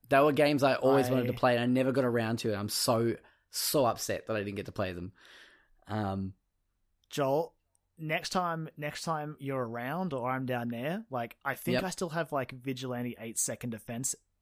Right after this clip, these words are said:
Speaker 2: We should hook that shit up.
Speaker 1: Okay,
Speaker 2: <laughs>
Speaker 1: done. I'm down. I'm keen.
Speaker 2: It'll,
Speaker 1: Um,
Speaker 2: it'll run at, like, two frames a second on split screen, but we should do it. <laughs>
Speaker 1: Who, who owns Vigilante eight?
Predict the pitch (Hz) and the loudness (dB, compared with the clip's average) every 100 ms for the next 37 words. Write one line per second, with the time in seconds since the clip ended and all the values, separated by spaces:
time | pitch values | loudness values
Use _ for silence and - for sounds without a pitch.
0 | _ 131 120 117 - 135 123 107 - 120 | _ -8 -6 -6 -6 -6 -8 -10 -8 -8
1 | 107 90 _ - - 120 - 104 - - | -10 -12 _ -20 -4 -2 2 0 -2 -10
2 | - 147 135 - 143 135 110 - 156 156 | 0 2 2 0 -2 -2 -4 -4 -6 -4
3 | 110 120 - _ _ _ - _ - 135 | -4 -4 -8 _ _ _ -20 _ 2 6
4 | 143 139 160 160 156 165 160 151 - _ | 6 6 4 4 4 2 4 2 0 _
5 | - 165 160 156 147 139 127 139 123 160 | -4 -2 0 0 0 0 -2 -2 -4 -2
6 | 135 - 143 - - 170 196 170 120 - | -2 -2 -2 -2 -2 -2 -2 -2 -4 -4
7 | - 143 123 120 107 95 160 - _ _ | -4 -4 -2 -4 -6 -4 -6 -6 _ _
8 | _ _ _ - 208 370 392 - - 370 | _ _ _ 0 4 6 4 -2 0 2
9 | 175 254 214 127 131 135 123 117 107 | 4 4 2 0 0 0 2 0 0